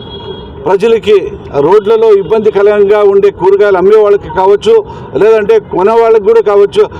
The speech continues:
ఇబ్బందికరంగా ఉంటే ఇక్కడ ఒక డ్రైన్ ప్రాబ్లం ఉండేది. ఆ డ్రైన్ని, ఆ, కల్వర్ట్ మాదిరిగా వేసి దానిపైన సీసీ వేసి ఆ ప్లేస్ ఖాళీ ఉన్న ప్లేస్ని ఈరోజు అక్కడ పైన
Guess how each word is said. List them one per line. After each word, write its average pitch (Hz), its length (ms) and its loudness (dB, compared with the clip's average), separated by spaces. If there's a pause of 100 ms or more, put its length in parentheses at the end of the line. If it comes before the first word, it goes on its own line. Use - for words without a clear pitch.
(160)
ఇబ్బందికరంగా 208 840 0
ఉంటే 190 460 0 (240)
ఇక్కడ 190 240 0
ఒక 185 140 0
డ్రైన్ 190 380 -2
ప్రాబ్లం 208 360 0
ఉండేది. 214 280 2
ఆ 180 100 0
డ్రైన్ని, 208 440 2 (540)
ఆ, 156 40 0
కల్వర్ట్ 196 540 2
మాదిరిగా 196 480 2
వేసి 202 400 2 (340)
దానిపైన 185 640 0 (280)
సీసీ 214 340 -2
వేసి 202 460 2 (500)
ఆ 175 120 0
ప్లేస్ 196 360 -2
ఖాళీ 208 340 0
ఉన్న 202 240 2
ప్లేస్ని 208 680 -2 (320)
ఈరోజు 202 300 2
అక్కడ 185 440 -2 (140)
పైన 208 340 0